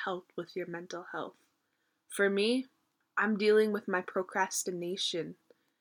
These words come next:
and working on things that I've been putting off. So, for example, I created panels for my Twitch account that I've been holding off for quite a while now,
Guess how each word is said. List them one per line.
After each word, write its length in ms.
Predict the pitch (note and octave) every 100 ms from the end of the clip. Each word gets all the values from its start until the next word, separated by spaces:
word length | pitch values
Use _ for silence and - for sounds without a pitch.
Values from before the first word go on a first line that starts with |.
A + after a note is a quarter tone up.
| _ _ _ _
and 520 | G3 F#3+ F#3 F3+ F3+
working 320 | G3+ A3 A#3+
on 180 | A3+ A3+
things 380 | - A3+ A3+ A3
that 200 | F#3+ F3
I've 220 | E3 F3+ F#3
been 180 | F3+ -
putting 360 | - F3+ F3 -
off. 540 | - F3 F3 - - - _ _ _ _ _ _
So, 500 | - G3 F#3+ F#3 F#3
for 120 | - F#3
example, 1080 | F3+ F3+ F3 F3+ - E3+ E3 D#3+ F3 G#3 -
I 120 | F3
created 480 | F#3 - G3+ G3+ -
panels 640 | - G3 G3+ G#3 G3 - -
for 80 | F#3
my 220 | F#3 F#3
Twitch 360 | - G3 F#3 -
account 420 | - F#3+ F3 F3+ _ -
that 200 | E3+ E3
I've 160 | D#3+ D#3+
been 380 | D#3+ D#3 D#3 -
holding 300 | - D#3+ D#3+
off 120 | D#3 - -
for 200 | D#3 D3+
quite 240 | - D3+
a 60 | D#3
while 200 | D#3 E3+
now, 260 | F#3 A#3+